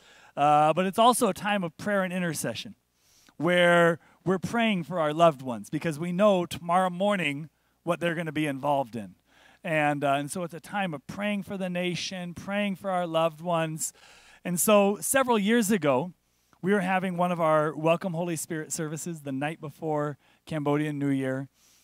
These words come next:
And, uh, we had, uh, just a great time of prayer. And I kinda opened up the, the, the stage and the mic for anybody that,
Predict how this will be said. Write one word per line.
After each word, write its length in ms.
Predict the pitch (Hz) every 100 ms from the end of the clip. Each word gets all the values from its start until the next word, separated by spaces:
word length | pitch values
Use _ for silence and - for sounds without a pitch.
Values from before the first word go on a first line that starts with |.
| _ -
And, 520 | 143 139 135 135 131
uh, 400 | 131 127 127 131
we 120 | 160
had, 300 | 156 156 139
uh, 260 | - 127 135
just 200 | 165 160
a 60 |
great 400 | 131 127 196 185
time 400 | - 262 165 156
of 160 | 123 -
prayer. 560 | - 156 151 151 151 143 _ - _ -
And 240 | 123 131
I 80 | 156
kinda 300 | 190 208 160
opened 360 | 170 170 160 147
up 140 | 147 _
the, 320 | 135 131 123
the, 200 | 123 120
the 120 | 120
stage 460 | 117 - 160 156 147
and 160 | 139 131
the 60 |
mic 440 | 123 135 139 139 -
for 180 | 151
anybody 440 | 143 185 165 139 131
that, 200 | 127